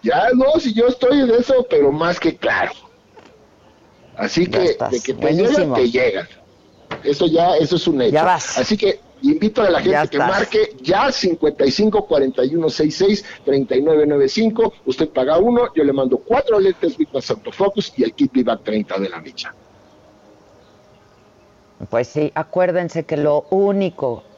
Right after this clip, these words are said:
Speaker 2: que sirve y que ha probado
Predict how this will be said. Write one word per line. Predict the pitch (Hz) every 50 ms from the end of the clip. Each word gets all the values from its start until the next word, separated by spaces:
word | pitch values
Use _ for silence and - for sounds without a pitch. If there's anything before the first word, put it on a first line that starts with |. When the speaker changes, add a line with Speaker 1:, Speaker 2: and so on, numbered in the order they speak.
| - -
Speaker 2:
que | - 127 123
sirve | 110 - - 160 160 165 170 165 156 151 139 127
y | 120
que | - - - 127 120
ha | 120 123 - - - - -
probado | - 131 123 123 131 143 139 147 147 147 139 139 113